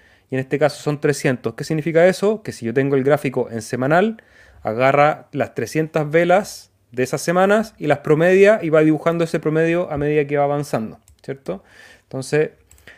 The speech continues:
son bien útiles porque reducen el ruido, ¿ya? Las velas diarias tienen mucha información de que hay una noticia, que Elon Musk saca un tweet y hay una serie de cosas que generan volatilidad. Las medias móviles, sobre todo aquellas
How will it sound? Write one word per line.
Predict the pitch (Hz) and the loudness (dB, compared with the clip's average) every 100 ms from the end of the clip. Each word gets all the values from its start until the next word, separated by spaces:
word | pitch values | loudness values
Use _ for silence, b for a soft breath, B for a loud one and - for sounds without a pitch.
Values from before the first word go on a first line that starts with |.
| B | B
son | - 160 | -4 0
bien | 165 170 | 2 2
útiles | 185 196 202 | 2 4 2
porque | 202 185 - 165 165 - _ - _ - | 2 -6 -2 -2 -2 -4 _ -20 _ -4
reducen | 147 156 180 180 | 2 4 4 0
el | 170 | 0
ruido, | 143 165 139 101 _ | 4 6 6 4 _
¿ya? | 127 135 147 | -4 -4 -2
Las | 131 123 | -4 2
velas | 156 160 143 | 4 4 2
diarias | 151 160 165 170 165 | 2 4 4 2 2
tienen | 160 143 | -2 0
mucha | 135 160 175 170 | 2 0 0 -4
información | - 156 151 - 160 165 165 | -4 -2 -2 0 4 6 4
de | 139 | 2
que | 147 | 2
hay | 143 | 2
una | 139 | 0
noticia, | 135 147 165 160 139 | 0 0 0 0 0
que | 139 | 2
Elon | 139 135 | 2 2
Musk | 143 147 - | 0 0 0
saca | 139 135 | 0 0
un | 135 - | -2 -2
tweet | 151 165 170 151 | 0 2 0 2
y | 143 | 2
hay | 143 | 2
una | 143 139 | 0 -2
serie | - 156 | -2 0
de | 156 | 0
cosas | 160 156 151 | 0 -4 -6
que | - 151 147 B B - | -4 -4 -4 B B -4
generan | 139 139 147 | -2 2 2
volatilidad. | 147 147 147 151 156 165 190 b b b b | 4 2 2 2 4 2 0 b b b b
Las | 127 | -4
medias | 131 147 151 | 0 2 2
móviles, | 143 170 170 175 | 2 2 2 0
sobre | 156 139 123 | 0 -2 2
todo | 147 | 2
aquellas | 147 151 156 | 2 2 -2